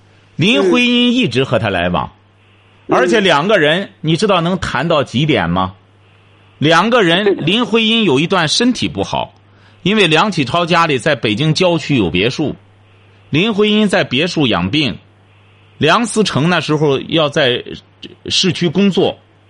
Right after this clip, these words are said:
Speaker 1: 林徽因自己在别墅里边。你知道徐志摩去了之后，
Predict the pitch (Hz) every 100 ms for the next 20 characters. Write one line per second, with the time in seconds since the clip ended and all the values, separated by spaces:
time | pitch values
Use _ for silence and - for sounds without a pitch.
0 | _ _ _ _ 147 233 226 240 240 247
1 | 202 240 120 113 147 104 117 135 135 87
2 | 76 90 87 - _ _ _ 147 165 170
3 | 220 196 156 135 - - 185 190 131 131
4 | 160 - 180 123 131 143 131 98